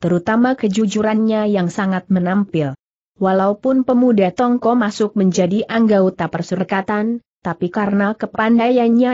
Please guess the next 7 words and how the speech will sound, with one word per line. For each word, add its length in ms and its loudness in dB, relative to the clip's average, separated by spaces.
dangkal 560 0
dan 240 0
belum 340 4
memperoleh 460 0
suatu 480 -2
pahala 480 0
apa-apa, 800 -2